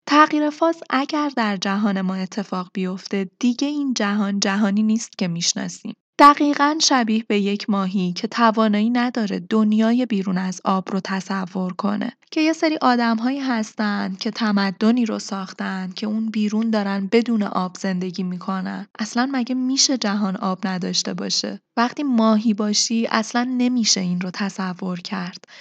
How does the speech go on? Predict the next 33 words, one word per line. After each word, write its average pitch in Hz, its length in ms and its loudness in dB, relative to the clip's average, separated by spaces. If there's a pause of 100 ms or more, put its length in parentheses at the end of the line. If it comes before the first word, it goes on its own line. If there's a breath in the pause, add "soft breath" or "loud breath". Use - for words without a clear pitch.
(180 loud breath)
وقتی 294 240 0
ماهی 247 360 2
باشی 214 380 0
جهان 233 380 4
یعنی 208 240 0
همین 240 440 0
جایی 196 240 0
که 202 120 -4
من 180 220 -4
هستم. 180 560 -6 (320)
تغییر 294 460 2
فاز 311 360 -2
با 254 80 0
یک 254 360 -2
حباب 220 440 4
کوچیک 185 440 -6
شروع 180 340 -4
می‌شه 180 520 -4
و 220 320 4
اون 277 160 2 (120)
حباب 208 380 0
شروع 254 400 0
به 226 160 2
رشد 185 380 -2
می‌کنه 175 560 -8 (300 loud breath)
و 226 80 2
تمام 247 640 0
جهان 220 460 2
ما 196 180 0
رو 190 120 -4
در 180 280 -2
بر 185 320 -4
می‌گیره. - 500 -8